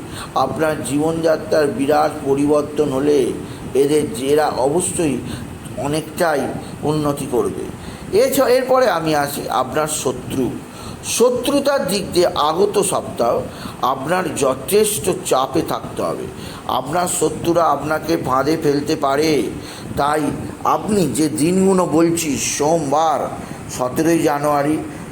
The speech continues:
উনিশ তারিখ বুধবার, কুড়ি তারিখ বৃহস্পতিবার, বাইশ তারিখ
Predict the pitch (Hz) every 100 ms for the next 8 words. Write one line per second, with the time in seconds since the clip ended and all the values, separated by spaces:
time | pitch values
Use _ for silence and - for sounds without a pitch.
0 | - - - - 151 160 165 - 160 147
1 | 156 110 - - 107 135 156 139 143 151
2 | 127 - - 139 156 165 165 147 151 123
3 | 135 139 147 143 143 143 147 104 101 -
4 | - - - 135 139 151 - 143 147 143